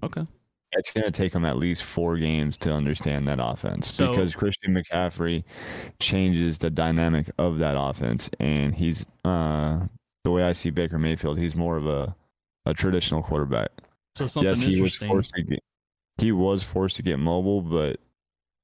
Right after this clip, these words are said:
Speaker 2: he's more of a, I would see, see him more as a, uh, traditional quarterback instead of a mobile quarterback.
Speaker 1: So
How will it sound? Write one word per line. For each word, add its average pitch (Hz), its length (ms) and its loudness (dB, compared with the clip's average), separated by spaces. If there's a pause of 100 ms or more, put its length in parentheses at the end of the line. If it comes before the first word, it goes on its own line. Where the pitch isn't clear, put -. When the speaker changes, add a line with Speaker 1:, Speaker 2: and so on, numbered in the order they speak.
(800)
Speaker 2:
he's 90 360 2
more 87 320 2
of 80 140 2
a, 80 320 0
I 73 160 0
would 85 200 0
see, 80 400 -2
see 90 280 0
him 82 180 2
more 82 240 0
as 76 280 0
a, 73 260 0
uh, 62 360 -2
traditional - 480 -2
quarterback 67 400 -2
instead - 300 -4
of - 80 -2
a 64 80 0
mobile 64 300 -4
quarterback. - 480 -4 (1200)
Speaker 1:
So 117 640 -2